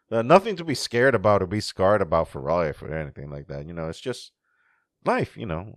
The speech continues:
like everybody really li-, lives, like, life. So how's everybody? I hope they're well and, uh, uh, and not enough procrastination to allow you to do stuff that you actually enjoy in life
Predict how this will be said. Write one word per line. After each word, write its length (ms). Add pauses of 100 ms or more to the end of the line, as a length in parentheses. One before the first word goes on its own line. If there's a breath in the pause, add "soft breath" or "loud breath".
like 160
everybody 420
really 420
li-, 180 (140)
lives, 280
like, 200 (340)
life. 300 (1700 soft breath)
So 120
how's 240
everybody? 520
I 200
hope 220
they're 140
well 420
and, 320
uh, 1200
uh, 1000 (200)
and 340
not 240
enough 520
procrastination 1300 (180)
to 460
allow 300
you 140
to 100
do 480
stuff 580
that 200 (100)
you 220
actually 360
enjoy 260
in 120
life 300